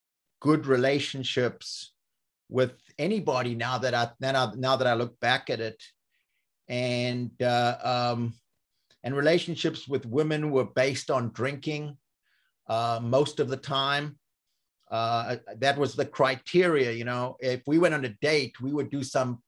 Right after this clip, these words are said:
pre-partying before we went, we went out.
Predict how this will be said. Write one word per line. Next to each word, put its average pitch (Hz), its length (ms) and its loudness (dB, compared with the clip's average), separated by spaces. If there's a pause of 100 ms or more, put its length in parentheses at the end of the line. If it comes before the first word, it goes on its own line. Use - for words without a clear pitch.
(800)
pre-partying 151 760 2
before 147 920 4 (540)
we 135 120 -4
went, 131 260 -6
we 135 120 -2
went 131 220 -2
out. 120 260 -4